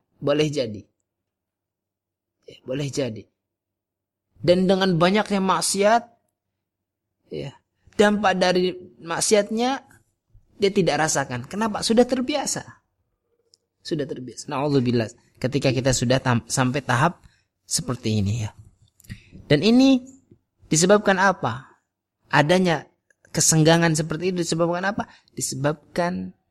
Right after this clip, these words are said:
kemaksiatan yang dilakukan. Ya. Disebabkan dosa yang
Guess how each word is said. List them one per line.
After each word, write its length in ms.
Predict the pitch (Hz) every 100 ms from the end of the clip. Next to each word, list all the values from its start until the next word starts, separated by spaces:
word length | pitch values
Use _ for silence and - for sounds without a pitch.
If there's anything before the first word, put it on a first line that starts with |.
| _ _ _ _ _ _ _
kemaksiatan 800 | 135 87 - 151 151 143 135 147 _
yang 240 | 127 120
dilakukan. 560 | 107 98 - 80 117 - _ _ _ _ _ _ _ _ _ -
Ya. 240 | 123 - _ _ _ _ _
Disebabkan 520 | - 131 135 151 131
dosa 360 | 131 156 151 139
yang 240 | 127 143